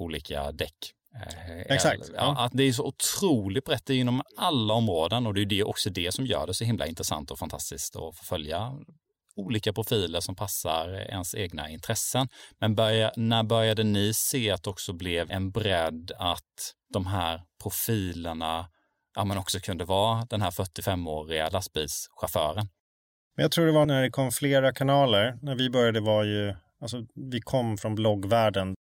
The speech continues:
Speaker 2: Majoriteten av alla bloggar då var stora mode-, livsstilsbloggar. Och de största var, precis som du sa, det var, eh, unga kvinnor som till stor del dominerar den här marknaden fortfarande. Men, men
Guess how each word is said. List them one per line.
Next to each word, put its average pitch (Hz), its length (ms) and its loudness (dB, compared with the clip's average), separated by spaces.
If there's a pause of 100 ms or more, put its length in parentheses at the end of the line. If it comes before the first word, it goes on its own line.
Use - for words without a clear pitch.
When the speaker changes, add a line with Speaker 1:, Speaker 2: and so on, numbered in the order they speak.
(140)
Speaker 2:
Majoriteten 117 720 0
av 107 80 2
alla 101 140 4
bloggar 101 440 2
då 101 420 2
var 92 240 2
stora 92 400 -6
mode-, 98 500 -4
livsstilsbloggar. 95 1000 -8 (180)
Och - 260 -8
de 101 140 -2
största 101 380 -4
var, 92 180 -2
precis 95 300 -8
som 101 100 -8
du 95 60 -8
sa, 90 240 -4
det 98 100 -8
var, 92 180 -4 (560)
eh, 107 140 -6
unga 107 280 0
kvinnor 101 420 -2 (280)
som 95 280 -4
till 110 160 -2
stor 113 240 2
del 98 160 0
dominerar 104 320 2
den 95 100 0
här 95 80 0
marknaden 101 380 -2
fortfarande. 117 520 0
Men, 101 180 -4
men 101 440 -6